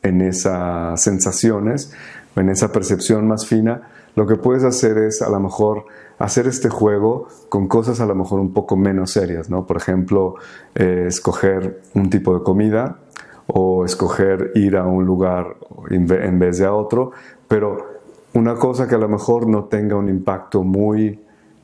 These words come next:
eh, profundo o grave en tu vida. Simplemente a lo mejor voy al cine a ver este, la, este film o, o este otro. Y ver qué es el resultado cuando sigues la intuición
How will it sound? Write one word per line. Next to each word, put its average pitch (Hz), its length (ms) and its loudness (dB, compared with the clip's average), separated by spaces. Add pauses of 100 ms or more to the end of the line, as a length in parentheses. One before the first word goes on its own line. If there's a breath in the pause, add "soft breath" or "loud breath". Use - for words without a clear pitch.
(120)
eh, 92 160 2
profundo 98 720 0
o - 20 0
grave 90 380 0
en 90 120 -2
tu 120 120 0
vida. 92 260 0
Simplemente 90 540 0
a 90 40 -2
lo 90 60 -2
mejor 92 340 -2
voy 92 300 2
al 98 140 0
cine 101 540 -2 (340 loud breath)
a 90 100 -2
ver 92 460 2 (320)
este, 85 580 -2
la, 90 400 0
este 98 300 -2
film 127 400 2
o, - 20 -2
o 85 640 -2
este 101 240 0
otro. 90 260 -4 (880 loud breath)
Y 117 180 4
ver 135 500 2
qué 131 100 2
es 123 140 -2
el 120 80 2
resultado 110 680 0
cuando 92 280 0
sigues 104 560 0
la 101 140 -2
intuición 95 760 0